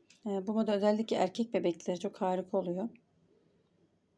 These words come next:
Ee, ben s-, örnek göstermek için böyle küçük bir parça başladım. Altına iki sıra haroşa örüp devam ettim. Siz isterseniz istediğiniz lastiği koyabilirsiniz.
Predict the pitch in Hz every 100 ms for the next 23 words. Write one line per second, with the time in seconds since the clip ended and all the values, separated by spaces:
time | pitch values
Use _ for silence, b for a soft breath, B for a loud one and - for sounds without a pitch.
0 | - 180 180 180 220 220 - 208 202 208
1 | 226 220 226 214 208 202 214 208 214 -
2 | - 214 208 226 190 175 185 180 208 202
3 | 190 - 190 190 _ - - 196 190 190
4 | 185 208 190 - 170 170 170 170 - 247
5 | b b b b b b - - 202 -
6 | 190 185 196 185 202 - 196 190 180 185
7 | 180 - 175 165 185 180 175 180 - 185
8 | 226